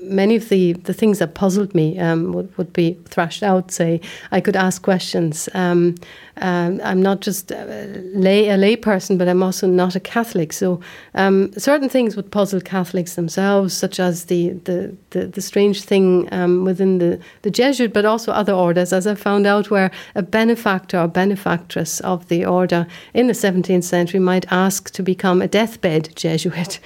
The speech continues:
<laughs> and might want to be, um, buried within, with, within the, the habit of, of the Jesuit. That also happened with the Franciscans, I was told. So these kinds of questions I could ask over a cup of tea and, and, and a scone, et cetera,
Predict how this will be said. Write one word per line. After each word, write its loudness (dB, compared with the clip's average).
<laughs> -16
and 4
might 2
want 2
to -4
be, 0
um, 0
buried 2
within, -2
with, -4
within 0
the, -2
the -4
habit 0
of, -6
of -4
the -4
Jesuit. -2
That -2
also -2
happened -2
with -4
the -20
Franciscans, -2
I -2
was -6
told. -4
So 0
these 2
kinds 0
of -8
questions 0
I 2
could -2
ask -2
over 2
a 0
cup 0
of -4
tea 2
and, 2
and, 0
and 2
a -4
scone, 2
et -2
cetera, -2